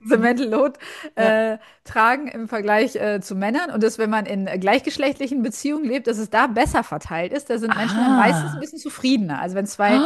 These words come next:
Speaker 2: <gasps>
Speaker 1: Männer oder zwei Frauen zusammenleben, a-, arrangieren die sich da ein bisschen besser rein.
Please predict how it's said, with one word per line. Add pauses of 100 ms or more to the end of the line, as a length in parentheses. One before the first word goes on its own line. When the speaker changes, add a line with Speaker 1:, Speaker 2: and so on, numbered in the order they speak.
(120)
Speaker 2:
<gasps>
Speaker 1:
Männer
oder
zwei
Frauen
zusammenleben,
a-,
arrangieren
die
sich
da
ein
bisschen
besser
rein.